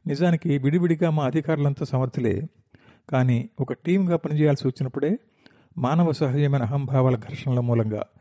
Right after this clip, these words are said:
అసలు విషయం పక్కకు పోతూ ఉంటుంది. కానీ వాళ్ళ సహకారం లేకుండా నేనొక్కడిని ఏమీ చేయలేను. మళ్ళీ వాళ్ళని ఉత్సాహపరిచి, ఉత్తేజపరిచి, సమన్వయపరిస్తేనే లక్ష్యాన్ని సాధించగలుగుతాను. మొత్తం మీద ఆ సంవత్సరం ఆ బర్త్ని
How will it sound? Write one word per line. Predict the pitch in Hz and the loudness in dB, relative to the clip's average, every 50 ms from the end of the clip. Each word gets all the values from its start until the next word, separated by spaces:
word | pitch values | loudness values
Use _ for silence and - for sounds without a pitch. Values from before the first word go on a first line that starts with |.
| _ - - - _ _ - | _ -20 -20 -20 _ _ -8
అసలు | - - 190 170 | -4 -2 0 0
విషయం | 151 151 147 - 160 147 | 0 0 0 0 -2 -2
పక్కకు | - - 117 - - - - | -2 -4 -6 -6 -8 -18 -6
పోతూ | - 120 117 - 120 | -4 -4 -2 0 -2
ఉంటుంది. | 107 98 - - 160 170 - _ _ _ - _ _ _ _ - | -2 -2 -4 -8 -8 -10 -14 _ _ _ -20 _ _ _ _ -4
కానీ | 151 127 120 113 110 123 196 - _ _ _ _ _ _ _ _ _ - | -2 -2 0 0 -2 -4 -6 -10 _ _ _ _ _ _ _ _ _ -4
వాళ్ళ | 139 139 135 | -2 -2 -2
సహకారం | 131 - 147 143 160 - 185 170 165 170 | -2 -2 -2 -2 -2 0 0 0 2 2
లేకుండా | 147 135 131 - 160 135 143 | 2 0 0 0 0 0 0
నేనొక్కడిని | 135 123 123 127 127 - - 143 139 139 | 2 2 0 0 -2 -2 -4 0 0 2
ఏమీ | 131 131 127 127 131 - - | 2 2 2 0 -2 0 0
చేయలేను. | 117 107 107 101 98 - - - _ _ _ _ _ _ | 2 2 2 2 0 -2 -6 -12 _ _ _ _ _ _
మళ్ళీ | 131 131 135 147 160 | -4 -2 0 0 2
వాళ్ళని | 160 147 139 131 120 | 2 2 0 0 0
ఉత్సాహపరిచి, | 110 104 - - 139 135 143 123 120 - - - 170 | -2 -8 -2 -2 0 0 0 -2 -2 -4 -4 -12 -12
ఉత్తేజపరిచి, | 156 139 123 - - 170 151 139 123 127 127 - - 165 - - _ _ - - - - _ _ | -10 -10 -10 -4 -2 -2 -2 -2 -4 -6 -6 -6 -10 -10 -10 -10 _ _ -20 -20 -20 -20 _ _
సమన్వయపరిస్తేనే | - - 151 131 143 160 156 160 160 156 147 127 127 127 127 - - - 147 131 127 127 123 - - - _ _ - | -8 -4 -4 -2 0 0 2 2 4 2 2 2 0 -2 -4 -6 -4 -2 0 0 0 0 -2 -4 -6 -12 _ _ -8
లక్ష్యాన్ని | 123 123 - - - 135 123 123 120 | -6 -6 -6 -4 -4 -4 -4 -4 -6
సాధించగలుగుతాను. | - - 127 117 120 127 113 - 110 110 104 101 - 95 101 - - - _ _ - _ _ _ - - _ _ - | -4 -4 -4 -4 -4 -6 -8 -4 -2 -2 -2 -2 -4 -6 -6 -6 -10 -16 _ _ -20 _ _ _ -20 -20 _ _ -10
మొత్తం | - - - - 170 156 | -10 -6 -4 -2 0 0
మీద | 151 135 117 - - _ _ _ _ _ _ _ _ _ | 2 2 0 -2 -4 _ _ _ _ _ _ _ _ _
ఆ | 151 143 | -2 -2
సంవత్సరం | 139 - - 147 165 170 - - - 175 135 117 120 131 - - _ _ _ 139 | -2 -2 -2 -2 -2 -2 -4 -4 -2 0 0 0 0 -2 -4 -10 _ _ _ -2
ఆ | 139 143 139 | 0 0 2
బర్త్ని | 120 127 - - - - 160 - 233 | 0 -2 -4 -2 -6 -8 -8 -6 -8